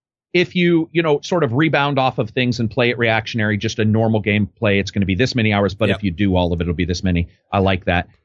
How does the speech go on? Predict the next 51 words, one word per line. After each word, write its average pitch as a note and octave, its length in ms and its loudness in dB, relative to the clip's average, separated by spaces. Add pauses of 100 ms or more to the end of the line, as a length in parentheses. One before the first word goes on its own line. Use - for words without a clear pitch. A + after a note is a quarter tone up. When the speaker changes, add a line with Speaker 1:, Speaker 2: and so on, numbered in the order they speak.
(120)
Speaker 1:
With D3 200 0
you G3 240 2
and C#3 100 2
Skyrim, B2+ 600 0
though, F#2 340 0 (540)
here's F3+ 260 0
what's B2 200 -2
weird A2+ 540 0
and A2 160 0
why A2 320 0
I A2 60 0
would G#2+ 140 0
actually G#2 280 -4
agree G2+ 260 -2
with A2+ 160 -2
you, F#2 280 -2 (640)
even C#3+ 220 2
though C#3 100 4
I C3 60 2
like A#2+ 180 0
Skyrim A2+ 420 -2
and, G#2 160 -2
and A2+ 140 0
I A2+ 60 2
know A2+ 120 0
you G#2+ 160 0
do, G2 300 -2
I, A2 160 -2
I A2 100 0
see C3 200 -4
what A#2+ 180 -2
you A2 40 -4
were G2 60 -4
saying G#2 280 -2
now. F2 200 -2 (400)
Skyrim D#3 400 0
is B2+ 120 -2
an A#2 160 -2
older A2 320 0
game. D2+ 260 -12 (220)
Speaker 2:
Yeah. A#2 260 -10 (180)
Speaker 1:
And B2 380 0
there B2 220 0
comes E3+ 320 -2
a D#3+ 40 0
point D3+ 360 -2
where A#2+ 120 0
your G#2+ 140 0
brain A2+ 420 0
is F#2 160 -2
like, F#2 360 0